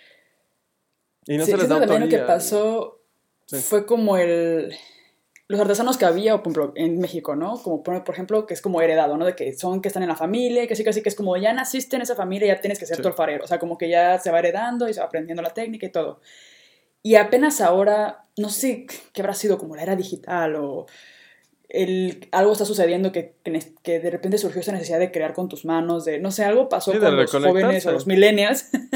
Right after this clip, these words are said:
Speaker 2: <laughs> y como que
Speaker 1: Pues creo que tiene que ver con
Speaker 2: de
Speaker 1: el
Speaker 2: repente
Speaker 1: encuentro a
Speaker 2: es
Speaker 1: la tecnología, el fin del mundo, el, ¿sabes? Este, el capitalismo gore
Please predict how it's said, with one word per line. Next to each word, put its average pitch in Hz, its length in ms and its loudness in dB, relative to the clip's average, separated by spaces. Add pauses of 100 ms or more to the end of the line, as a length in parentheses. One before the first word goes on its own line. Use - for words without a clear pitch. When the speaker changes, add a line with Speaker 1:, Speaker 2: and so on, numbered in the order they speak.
(120)
Speaker 2:
<laughs> - 400 -8
y 226 140 -2
como 208 300 4
que 214 320 8 (720)
Speaker 1:
Pues 208 100 -8
creo 285 120 0
que 302 60 -2
tiene 277 160 -4
que 240 80 -2
ver 208 120 0
con 233 100 4
Speaker 2:
de 214 60 8
Speaker 1:
el 214 60 6
Speaker 2:
repente 135 100 4 (160)
Speaker 1:
encuentro 254 60 4
a - 20 4
Speaker 2:
es - 100 4
Speaker 1:
la 170 60 -4
tecnología, 165 960 -2 (520)
el 135 460 -2
fin 180 280 -4
del 190 160 0
mundo, 170 680 -4 (340)
el, 131 880 -2
¿sabes? 180 500 -4
Este, 143 1000 -4
el 131 420 -10
capitalismo 147 760 -4
gore 156 640 0